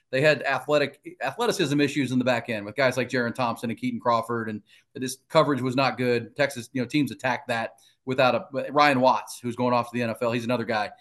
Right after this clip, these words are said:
that teams would attack because the foot speed just wasn't what you, what you need to have when you're playing Washington. And,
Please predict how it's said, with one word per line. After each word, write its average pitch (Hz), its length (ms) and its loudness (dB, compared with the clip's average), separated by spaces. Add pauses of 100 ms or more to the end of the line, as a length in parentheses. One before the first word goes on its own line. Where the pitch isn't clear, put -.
(280)
that 113 140 -4
teams 123 260 0
would 110 100 -4
attack 110 480 -6
because 117 260 -8
the 113 60 -8
foot 135 240 -8
speed 117 280 -6
just 113 180 -8
wasn't 113 320 -2 (380)
what 120 220 -4
you, 120 120 -2
what 123 180 -6
you 117 60 -2
need 127 160 2
to 120 60 -2
have 110 360 -2 (120)
when 113 120 -6
you're 110 80 -8
playing 110 300 0
Washington. 113 560 -2
And, 104 180 -8